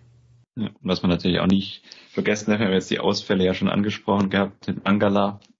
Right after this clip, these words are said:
fehlt natürlich immer noch ein wahnsinnig wichtiger Spieler im zentralen Mittelfeld, der das Spiel schon verändern kann oder ihm eine ganz andere, der Statik des Spiels eine ganz andere Wirkung verleiht. Und was mir jetzt auch so ein bisschen, wenn man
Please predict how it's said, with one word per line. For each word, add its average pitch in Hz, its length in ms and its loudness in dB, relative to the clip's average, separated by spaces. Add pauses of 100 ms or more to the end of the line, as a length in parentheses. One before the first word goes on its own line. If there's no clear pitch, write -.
(600)
fehlt - 300 -2
natürlich 95 360 -2
immer 104 160 2
noch 98 140 0
ein 92 120 -4
wahnsinnig 98 640 -2
wichtiger 107 480 0
Spieler 113 560 -2
im 98 120 -2
zentralen 95 340 2
Mittelfeld, 117 560 0 (560)
der 92 80 -4
das 90 100 -4
Spiel 98 240 -2
schon 101 160 2
verändern 104 460 0
kann 101 180 0
oder 92 140 2
ihm 90 100 2
eine 87 80 2
ganz 95 260 0
andere, 98 460 0 (840)
der - 100 -2
Statik 101 560 -2
des 98 120 -4
Spiels 98 320 -8
eine 98 80 -2
ganz 95 260 -6
andere 98 380 -4 (400)
Wirkung 110 360 0
verleiht. 107 540 0 (460)
Und 107 260 2
was 120 200 0
mir 104 80 2
jetzt 101 160 -2
auch 104 100 -2
so - 100 -4
ein 101 80 -2
bisschen, 101 520 -2 (460)
wenn - 100 -6
man 92 260 -4